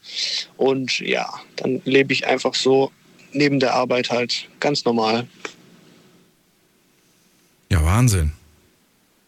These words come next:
Speaker 2: Wenn du das so hinkriegst, ist ja gut.
Speaker 1: Ja.
Speaker 2: Dann ist ja wunderbar. Wie, wie, wie, wie, also du bist ja sehr zufrieden damit, du findest es ja auch ganz entspannt, dass das so ist.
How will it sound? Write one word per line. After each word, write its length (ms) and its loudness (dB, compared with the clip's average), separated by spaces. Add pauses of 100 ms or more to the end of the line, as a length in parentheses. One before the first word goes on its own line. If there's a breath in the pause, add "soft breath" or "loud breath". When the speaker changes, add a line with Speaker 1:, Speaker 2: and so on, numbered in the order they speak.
(1000)
Speaker 2:
Wenn 120 2
du 80 4
das 140 2
so 100 0
hinkriegst, 440 2
ist 120 0
ja 60 4
gut. 220 4
Speaker 1:
Ja. 60 -12 (400)
Speaker 2:
Dann 140 4
ist 140 2
ja 100 6
wunderbar. 560 4 (1700)
Wie, 360 4
wie, 300 2
wie, 140 2 (140)
wie, 220 0
also 140 4
du 80 4
bist 160 2
ja 60 6
sehr 140 4
zufrieden 360 2
damit, 260 4
du 40 0
findest 220 0
es 100 0
ja 80 2
auch 120 0
ganz 160 2
entspannt, 440 2
dass 120 2
das 140 2
so 140 4
ist. 300 2